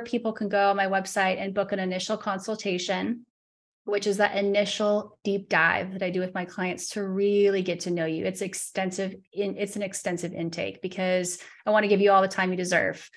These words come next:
And I wanna make sure that you, that you really achieve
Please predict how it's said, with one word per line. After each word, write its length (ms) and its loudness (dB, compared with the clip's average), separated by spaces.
And 360 6
I 100 6
wanna 160 4
make 120 0
sure 260 2
that 240 -2
you, 520 0
that 340 -2
you 140 4
really 300 2
achieve 560 0